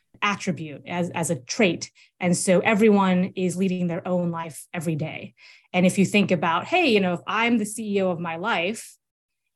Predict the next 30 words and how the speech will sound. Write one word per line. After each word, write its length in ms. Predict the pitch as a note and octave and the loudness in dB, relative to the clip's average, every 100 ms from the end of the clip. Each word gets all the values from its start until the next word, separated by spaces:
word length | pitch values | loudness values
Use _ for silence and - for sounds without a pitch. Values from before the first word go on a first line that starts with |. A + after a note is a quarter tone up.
| _ | _
and 140 | F#3 | -2
I 140 | F#3 F#3+ | 0 2
have 220 | F#3+ D#3 | 0 0
different 460 | G3 - F#3+ F3 | -4 -2 -6 -6
departments, 640 | - F#3 - G#3 F3+ F3 G3 | -6 -8 0 0 2 -4 -2
so 140 | F3+ | -2
to 80 | E3+ | -2
speak, 380 | E3+ - F3+ - | -2 -4 -6 -6
like 160 | - - | -14 -6
family 460 | F4+ F#4 A#3 F#3 | 0 4 4 4
and 140 | F3 - | 0 0
friends 400 | D4+ A#3+ F#3+ F3 | 2 4 2 0
and 120 | F#3 | -2
relationships, 760 | F#3+ A#3+ - F#3+ - F3 - | 0 0 0 -2 -4 -8 -10
career, 540 | - A3+ B3+ A#3 F#3+ E3 | -6 2 4 6 6 2
finances, 960 | - G#3 G3 F3 C#3 E3 D#3 D3 - - _ _ | 0 0 2 0 -2 -8 -8 -10 -12 -14 _ _
hobbies, 840 | - - A#3 G#3+ F3+ E3 D#3 - | -20 -4 0 4 4 4 -2 -8
spiritual 460 | - D#4+ C#4 - | 0 2 4 2
life, 340 | E3+ C#3+ C#3 - | -2 -2 -8 -4
physical 320 | B3+ A3 G#3+ G#3+ | 0 0 0 0
fitness 400 | G#3+ G3 F#3 F#3 | 0 -2 -4 -4
and 80 | |
health, 420 | - G#3+ F3 E3+ - _ _ _ | -2 0 0 -4 -14 _ _ _
you 80 | F#3+ | -2
know, 100 | F3+ | -2
how 300 | - C#4 C#4 | 0 4 6
is 140 | C4+ | 6
my 160 | A3+ G#3+ | 4 2
company 440 | - A3 G#3 F#3 | 2 2 2 -2
running?" 440 | F3 F#3+ C3+ - | -2 -4 -6 -14